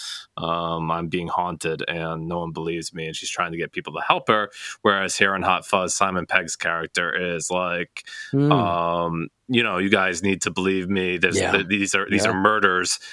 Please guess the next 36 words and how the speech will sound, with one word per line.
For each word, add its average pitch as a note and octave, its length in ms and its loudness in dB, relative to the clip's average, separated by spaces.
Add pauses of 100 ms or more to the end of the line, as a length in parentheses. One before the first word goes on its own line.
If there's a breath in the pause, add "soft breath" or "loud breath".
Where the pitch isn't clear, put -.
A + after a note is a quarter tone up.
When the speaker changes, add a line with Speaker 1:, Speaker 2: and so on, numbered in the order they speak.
Speaker 1:
And G#2 80 8
everybody's G2 460 4
Speaker 3:
Yeah. - 100 0
Speaker 1:
just - 100 -4
like, A2 120 2
"No, F3 180 2
they're F3 160 4
accidents. A2 880 2
It's, D3+ 220 0
uh, A2+ 220 0 (320)
murders F3 380 2
don't G#2+ 220 4
happen F#2 320 2
here." E2+ 240 0 (260)
And, D#3+ 460 -2 (400 loud breath)
I - 80 8
mean, G#2+ 200 2
for A#2+ 120 2
me, D3 200 4
that A2+ 200 6
was, A2 140 4
that A#2 160 6
was G#2 140 0
really G2+ 200 6
obnoxious. F2 680 0
I G2+ 80 4
mean, F#2 320 0
th-, G#2 160 2
it's G#2+ 360 -2
like G#2 120 4
a G2+ 40 6
joke G2 300 0
that F#2 200 2
goes G2 340 2
too G#2 240 0
long. F2 480 0